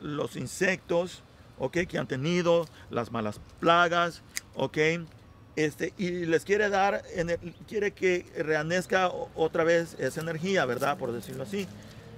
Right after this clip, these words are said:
Ok, so, vamos ahora a quitar el crecimiento que está cruzado en medio de la planta,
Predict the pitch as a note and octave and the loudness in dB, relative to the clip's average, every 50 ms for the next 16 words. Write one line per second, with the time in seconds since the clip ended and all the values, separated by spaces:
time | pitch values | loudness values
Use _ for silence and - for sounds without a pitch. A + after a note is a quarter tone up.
0 | - - - - - - - - - - - - - - B2+ - D#3+ D#3 E3 E3 | -18 -18 -16 -18 -18 -18 -18 -18 -18 -18 -18 -16 -12 -12 -8 -6 -6 -6 -6 -6
1 | - - - - - - - - - D#3+ D#3+ C#3+ B2+ - - - - - - - | -12 -16 -18 -18 -18 -18 -14 -8 -4 -2 -2 -2 -4 -6 -10 -18 -18 -20 -20 -20
2 | - - - - - - - - - - - - - - B2+ C#3 C#3 C3+ - D3 | -20 -20 -20 -20 -20 -18 -18 -18 -18 -20 -20 -14 -8 -6 -6 -6 -6 -6 -6 -4
3 | C3 B2 B2+ D3+ D#3 D#3+ E3+ E3+ - - - - - - - - - - - - | -4 -2 -2 -2 -2 -2 -4 -6 -12 -20 -20 -20 -20 -20 -20 -20 -20 -20 -20 -18
4 | - - C3 C#3 - - - - - - D#3 E3 E3+ E3+ - - D3 C#3+ D3 C#3+ | -10 -6 -6 -6 -6 -6 -10 -8 -2 0 2 2 2 0 -2 -6 -10 -10 -10 -10
5 | - - - B2 A#2+ A#2 - D3+ C3+ D3+ F3 G3+ G#3 G3 - - G#3 - G#3 G3 | -12 -10 -8 -8 -6 -6 -6 -8 -6 -4 -4 -4 -4 -4 -4 -4 -4 -4 -4 -8
6 | - - - - - - C#3+ D#3 C#3 D3 C3+ - - - - D#3+ D#3+ F3+ F3 - | -10 -12 -14 -14 -12 -10 -4 -2 -2 -2 -2 -6 -8 -4 -2 0 0 0 -2 -6
7 | D#3+ E3 C#3+ - - D3+ D#3+ E3 E3+ F3+ F#3 F3 - - - - - - - - | -10 -10 -8 -4 -2 -2 0 0 0 -2 -4 -4 -6 -8 -16 -18 -20 -20 -20 -20
8 | - - - - A#2+ A#2 A#2+ B2 C3 C3 B2+ C3 C3 A#2+ B2+ B2+ C3 C3 B2 C#3+ | -20 -18 -14 -12 -10 -8 -6 -4 -2 -2 -2 -2 -2 -2 -2 -2 -2 -4 -2 -2
9 | G3+ G3 F3+ - - | -2 -2 -2 -4 -12